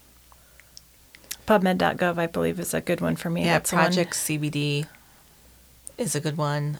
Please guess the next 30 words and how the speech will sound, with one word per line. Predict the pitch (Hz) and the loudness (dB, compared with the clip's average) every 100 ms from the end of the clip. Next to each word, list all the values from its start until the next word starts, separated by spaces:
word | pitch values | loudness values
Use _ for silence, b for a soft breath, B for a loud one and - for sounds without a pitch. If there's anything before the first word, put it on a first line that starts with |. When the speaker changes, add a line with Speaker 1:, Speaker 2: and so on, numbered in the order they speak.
| - | -2
Speaker 2:
Um, | 147 143 139 135 135 - 190 - | 0 0 0 -4 -6 -12 -14 -8
Speaker 1:
Even | - 208 226 202 - - - - - | -4 0 2 0 -2 -10 -20 -18 -4
Speaker 2:
could | 190 | 0
Speaker 1:
research | 190 202 185 | 2 2 2
on | 175 | 2
Doctor | 170 165 - 175 160 | 2 0 0 2 2
Raphael | 160 - 151 175 | 0 -2 -2 -2
Mechoulam, | 175 170 175 175 180 185 | -2 -2 -2 -2 0 -2
like | 175 | -2
I | - | -4
said, | 160 175 175 | -2 -2 -2
he's | - 175 180 - | -2 -2 -2 -4
the | - 170 175 185 B B B B B | -4 -2 -2 -4 B B B B B
founder | - 175 180 175 180 | 2 4 4 0 0
and | 175 | 0
doctor, | 175 170 - 170 170 - - - | 0 -2 -2 -2 -2 -6 -10 -2
father | 190 175 175 | 0 2 0
of | 175 170 | -2 -4
C | - - 190 | -6 -4 0
B | 180 | 0
D | 175 170 | 0 -2
sup-, | 180 175 - | -2 -4 -6
supplementation | - - 180 175 180 175 - 175 - - | -8 -4 -2 0 0 0 -2 -2 0 -2
and, | - - 185 B B B B - | -2 -2 -4 B B B B -6
um, | 160 - 185 | -4 -4 -4
discovered | 170 - 165 170 | -4 0 0 0
the | - | -2
endocannabinoid | - 180 165 175 175 - 90 - | -2 -2 -2 -4 -4 -4 -4 -4
system. | - - - - 185 | -4 -6 -4 -4 -4
So | - - | -2 -2